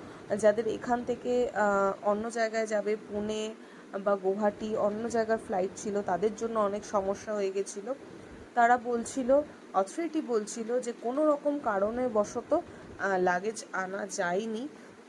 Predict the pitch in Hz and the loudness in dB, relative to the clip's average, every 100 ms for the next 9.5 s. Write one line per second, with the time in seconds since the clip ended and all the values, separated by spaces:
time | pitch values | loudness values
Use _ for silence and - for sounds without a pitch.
0 | - 214 196 190 277 285 277 254 254 277 | -6 2 2 2 -4 -2 -2 -2 -2 -2
1 | 226 190 180 220 214 202 359 214 165 160 | -2 -4 -4 -6 -6 -2 0 0 -2 -4
2 | 254 - - - - - 180 180 175 170 | -8 -10 -14 -20 -20 -12 -6 -4 -4 -4
3 | 240 233 220 156 160 170 175 175 311 196 | -2 -2 -2 -4 -2 -4 -4 -6 -6 -2
4 | 196 196 185 170 185 180 - 240 269 170 | 0 0 0 -2 -4 -6 -10 -4 -2 -2
5 | - 185 - 214 214 269 233 214 220 214 | -4 -8 -4 -2 -2 -2 -2 -2 -2 -4
6 | 196 233 311 311 208 - 180 170 196 214 | -4 -6 -6 -4 -4 -4 -6 -6 -6 -6
7 | 185 233 247 180 175 170 190 202 247 247 | -8 -8 -6 -4 -4 -2 0 0 -2 -2
8 | 247 247 - - 254 339 - - - - | -2 -2 -10 -10 -6 -6 -8 -18 -20 -20
9 | - 220 220 359 | 0 2 4 2